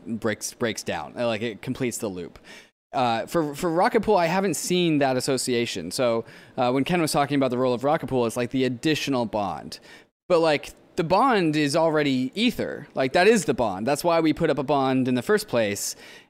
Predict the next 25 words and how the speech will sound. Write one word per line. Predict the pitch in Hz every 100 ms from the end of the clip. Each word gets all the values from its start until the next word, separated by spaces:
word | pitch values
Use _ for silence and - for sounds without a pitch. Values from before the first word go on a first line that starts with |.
| _
And | 160
then | 160
you | 160 151 151
are, | 143
we're | 139 151
adding | 156 156 147
this, | 139
like, | 139 127
R | 147 147
P | -
L | 143
token | 143 135 127 120
on | 117
top | 151 156
of | 143 113
that. | 110 110
And | 127
so | 165
it's | 143
kind | - 208 226
of | 180
like | 151 139
there's | - 147 143
this | 139 131 - -
product, | - 139 110 113 - -